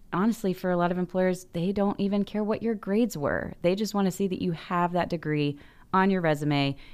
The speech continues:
You are completely qualified for this particular job 'cause you have a four-year degree. We know that. That's what employers care about.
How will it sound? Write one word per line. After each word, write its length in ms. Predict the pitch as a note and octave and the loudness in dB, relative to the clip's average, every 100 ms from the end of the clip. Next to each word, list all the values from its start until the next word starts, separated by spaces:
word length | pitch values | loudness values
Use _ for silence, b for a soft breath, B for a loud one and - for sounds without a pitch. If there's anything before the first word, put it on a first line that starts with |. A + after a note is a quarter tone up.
| - | -4
You 160 | G3 A3 | 2 2
are 100 | G#3+ | 2
completely 500 | - F3+ A3+ A#3 A3+ | -2 -4 0 0 0
qualified 560 | F#3+ E3+ D3+ D#3 C#3+ | 2 2 2 2 0
for 200 | C#3+ F#3 | 0 0
this 100 | F3+ | 0
particular 500 | - F3 E3 D#3+ D#3 | -2 -4 -4 -2 -2
job 240 | D3+ C#3 C#3 | -2 -4 -4
'cause 140 | C3+ | -6
you 60 | C3 | -4
have 100 | B2+ | -4
a 20 | |
four-year 300 | B2 B2 A#2 | -4 -4 -4
degree. 340 | - - - b b b - | -6 -8 -10 b b b -2
We 100 | E3 | 2
know 160 | D3+ C3+ | 2 2
that. 240 | - - - - - - | 0 -6 -16 -20 -18 -2
That's 280 | D#3 D#3 - | 0 0 0
what 140 | D#3 | 0
employers 400 | D3 C#3+ B2 B2 | 0 0 -2 -4
care 160 | - A2+ | -6 -4
about. 380 | E2 - - | -4 -6 -8